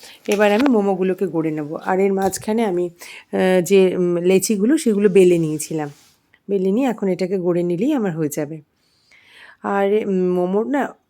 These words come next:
এক্স্যাক্ট যে খুব দারুণ শেপ দিতে পারি তা নয়, তবে হ্যাঁ, খাওয়া দাওয়ার আমরা, আমাদের খাওয়ার মতো সেটা তৈরি হয়েই যায়। ও হ্যাঁ, আর, আর না দেখাতে ভুলেই গেছি, এর মধ্যে না আমি একটুখানি চিজ দিয়ে দিয়েছি, কারণ বাবি চিজ খেতে ভীষণ ভালোবাসে, আর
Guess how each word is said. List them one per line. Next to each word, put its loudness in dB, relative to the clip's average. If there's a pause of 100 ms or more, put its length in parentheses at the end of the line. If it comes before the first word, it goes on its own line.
(140)
এক্স্যাক্ট -4
যে 0
খুব -6
দারুণ 2
শেপ -4
দিতে 0
পারি 2
তা -2
নয়, -4
তবে 0
হ্যাঁ, 0
খাওয়া 2
দাওয়ার 2
আমরা, -2
আমাদের 2
খাওয়ার 4
মতো 0
সেটা -6
তৈরি -4
হয়েই -2
যায়। -4 (500)
ও 6
হ্যাঁ, 4
আর, 2
আর 0
না 0
দেখাতে -2
ভুলেই 4
গেছি, 2
এর 2
মধ্যে -2
না 0
আমি 0
একটুখানি -2 (420)
চিজ 2
দিয়ে 4
দিয়েছি, -4
কারণ -2
বাবি 0
চিজ -10
খেতে -2
ভীষণ -6
ভালোবাসে, -2
আর -2